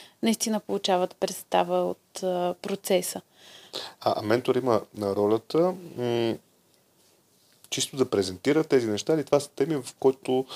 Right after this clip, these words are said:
Speaker 2: в клуба казват: „Днес имаме среща, примерно десет ученика и аз съм ментор и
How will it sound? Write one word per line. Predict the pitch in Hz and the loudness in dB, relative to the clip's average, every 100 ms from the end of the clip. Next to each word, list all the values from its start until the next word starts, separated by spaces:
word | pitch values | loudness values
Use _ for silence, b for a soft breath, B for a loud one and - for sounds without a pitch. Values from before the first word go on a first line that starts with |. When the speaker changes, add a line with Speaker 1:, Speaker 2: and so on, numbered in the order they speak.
| B B B | B B B
Speaker 2:
в | 113 107 - | 0 0 -2
клуба | 113 101 147 160 156 | -4 0 4 4 4
казват: | 127 110 107 _ - | 4 4 2 _ -6
„Днес | 110 113 110 - | 0 2 2 0
имаме | 110 98 90 | 0 0 -2
среща, | - 156 156 - 139 131 - | 0 0 0 0 4 4 0
примерно | 95 95 95 95 | -6 -4 -4 -4
десет | 101 101 - | 2 2 2
ученика | 95 - 101 98 95 | -4 -6 -6 -2 0
и | |
аз | 95 | 0
съм | - 92 | -2 -4
ментор | 127 170 - 165 | 0 0 0 -2
и | 165 160 | -2 -2